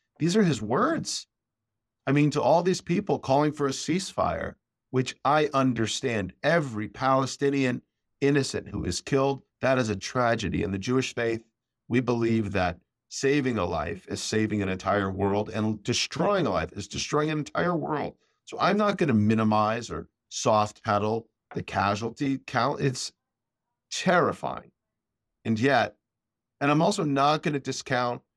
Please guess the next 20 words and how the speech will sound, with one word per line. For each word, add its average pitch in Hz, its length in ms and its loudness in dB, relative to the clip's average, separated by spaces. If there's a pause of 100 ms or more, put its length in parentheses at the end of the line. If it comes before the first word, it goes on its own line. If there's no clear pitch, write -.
(380)
uh, 98 300 2 (180)
the 110 60 -4
suffering 127 640 -2
of 104 80 -2
the 110 160 -6
people 120 240 -6
in 113 100 -4
Gaza. 117 480 -2 (460)
You 113 80 0
know, 117 100 4
many 131 320 4
say 120 220 -4
that 110 180 -6
Gaza 110 400 0
is 101 160 -10
like 95 160 -4
an 101 140 -4
open 104 280 0
air 92 220 -2
prison. - 440 -6